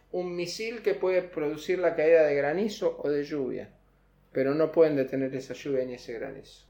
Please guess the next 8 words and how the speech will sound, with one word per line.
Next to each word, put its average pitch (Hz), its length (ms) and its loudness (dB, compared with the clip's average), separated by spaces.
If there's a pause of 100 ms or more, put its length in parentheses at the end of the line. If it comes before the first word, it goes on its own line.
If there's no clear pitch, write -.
(260)
Interesante, 139 680 -4
¿no? 160 180 -12 (800)
Podemos 208 400 4
desencadenar 180 920 -2
cosas, 165 380 -6
pero 143 180 -6
no 165 120 -2
detenerlas. 143 760 -6